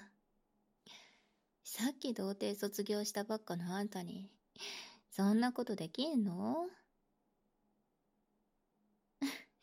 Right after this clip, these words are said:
冗談だよ。ほら、入れやすいように、壁に手つくから。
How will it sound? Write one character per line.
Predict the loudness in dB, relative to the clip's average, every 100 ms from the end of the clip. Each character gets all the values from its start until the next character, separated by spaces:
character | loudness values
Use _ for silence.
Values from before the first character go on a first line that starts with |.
| -20 -20 _ _ _ _
冗 | 0 4 4 4
談 | 2 2 0
だ | 2
よ。 | 2 2 0 _ _ _ _ -20 -20 _ _ -14 -12 -14 -20 _ _ _ _ _ _ _ _ _ -6
ほ | -2
ら、 | -2 -4 -10 -18 _ -20 -20 -20 _ _ _ _ _
入 | 0 0
れ | 0
や | -2
す | -4 -2
い | 0 0
よ | -2
う |
に、 | -4 -10 -12 -16 _ _ _ _ _ _ _ -12
壁 | -10 -2 0
に | 0
手 | -4 -6 -6 -8 _ -16
つ | -12
く | -12
か | -12 -16 -20 -20 _ _ _ _ _ _ _ _ _ _ _ _ _ _
ら。 | -2